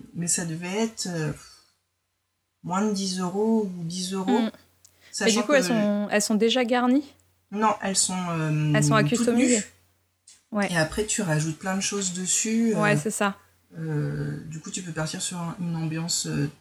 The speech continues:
Speaker 1: très, euh, naturelle, champêtre, comme on avait dit,
Speaker 2: Mhm.
Speaker 1: avec que des choses un peu qui rappellent vraiment des choses naturelles, euh, de la nature, même
Speaker 2: Mhm.
Speaker 1: si c'est du, du faux.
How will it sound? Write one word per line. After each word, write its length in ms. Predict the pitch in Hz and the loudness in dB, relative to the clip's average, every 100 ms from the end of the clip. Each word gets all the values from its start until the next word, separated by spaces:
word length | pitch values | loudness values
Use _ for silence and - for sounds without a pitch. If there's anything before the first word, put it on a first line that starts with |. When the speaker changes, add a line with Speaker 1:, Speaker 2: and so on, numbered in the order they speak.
| _ _ | _ _
Speaker 1:
très, 340 | - 190 170 | -10 -8 -4
euh, 100 | 160 | -2
naturelle, 680 | 156 156 151 180 165 175 165 | 0 0 -2 -2 -2 0 -2
champêtre, 600 | 156 165 165 202 - - | -2 -4 -2 -4 -4 -12
comme 140 | - 175 | -8 -4
on 100 | 160 | -2
avait 160 | 151 | 0
dit, 100 | 156 | 0
Speaker 2:
Mhm. 80 | 226 | 2
Speaker 1:
avec 160 | 226 302 | 2 0
que 60 | 180 | -4
des 200 | 165 165 | -6 -4
choses 260 | - 175 | -6 -4
un 140 | 160 147 | -2 -2
peu 160 | 147 | -2
qui 180 | 170 - | -10 -4
rappellent 400 | 147 143 147 151 | -2 -2 -2 0
vraiment 280 | 147 147 156 | 2 0 0
des 140 | 165 160 | -4 -6
choses 200 | 156 151 | -6 -4
naturelles, 500 | 151 147 160 156 156 | -2 -4 -4 -4 -2
euh, 240 | 151 143 139 | -2 -2 -2
de 140 | 143 | 0
la 100 | 143 | 2
nature, 360 | 143 139 - 180 | 2 0 0 2
même 120 | 139 | 2
Speaker 2:
Mhm. 60 | |
Speaker 1:
si 100 | 120 | 2
c'est 160 | 123 143 | -2 -4
du, 280 | 135 139 139 | -4 -2 -2
du 240 | 143 135 135 | -4 -6 -2
faux. 300 | 226 254 | 0 0